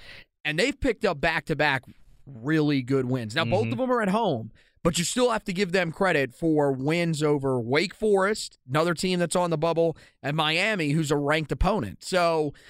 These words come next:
Speaker 1: Carolina's got their work cut out for 'em. This was a team that, you know, we haven't seen a lot of teams do this. Um, you know, we, outside of the two teams that Carolina saw in the Phil Knight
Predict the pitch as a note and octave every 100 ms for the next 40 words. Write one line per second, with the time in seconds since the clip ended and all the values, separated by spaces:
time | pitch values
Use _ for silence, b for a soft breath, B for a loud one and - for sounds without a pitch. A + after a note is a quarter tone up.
0 | B B B - F#3+ B3+ B3+ A#3+ F#3+ G#3+
1 | G#3+ G#3 F#3+ E3+ G3 - G3 F3 F3 F#3
2 | - D3 C3 C3 C3+ C#3 E3+ F#3+ F3 E3+
3 | - F#3 G3 F3+ D3 C#3 - b b -
4 | C#3+ D3 C#3 D#3+ A#3+ A#3 F#3+ A#3+ B3 F#3
5 | F#3 G3+ F#3+ D3 D3+ C3 A#2 B2+ C3+ A2+
6 | G2+ - - B B - B2 B2+ A#2+ A#2
7 | A#2 A2 A2 - C#3 C#3 C#3+ D3+ D3 D#3
8 | D3+ D#3 F3+ - F3+ F3 E3 C#3+ A#2 -
9 | _ - - _ D#3+ D3+ - G#3 - F#3
10 | F3+ D#3+ D3+ C#3 - - - E3+ E3 D#3+
11 | C#3+ - D#3+ D3+ C3 - D#3+ D3+ D3 C#3+
12 | C3+